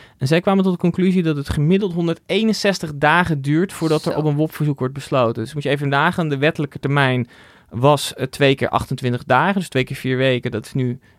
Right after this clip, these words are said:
Speaker 1: één keer vier, één keer twee weken geworden. En dan komen ze uit op gemiddeld honderdeenenzestig dagen.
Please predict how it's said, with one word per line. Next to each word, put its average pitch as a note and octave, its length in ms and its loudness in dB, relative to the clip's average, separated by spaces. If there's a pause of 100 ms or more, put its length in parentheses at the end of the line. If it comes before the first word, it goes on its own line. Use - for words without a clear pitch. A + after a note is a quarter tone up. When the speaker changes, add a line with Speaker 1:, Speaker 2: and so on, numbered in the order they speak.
Speaker 1:
één C#3 140 2
keer C3 140 0
vier, B2+ 320 0
één B2+ 300 -2
keer - 180 -10
twee E3+ 260 2
weken F#3+ 300 2
geworden. E3 420 2 (560)
En C3 360 0 (220)
dan A#2+ 140 -6
komen C#3 240 2
ze - 80 -6
uit D#3 260 -2
op - 120 -12 (180)
gemiddeld C#3+ 540 0 (120)
honderdeenenzestig C#3 1400 -2
dagen. B2+ 420 2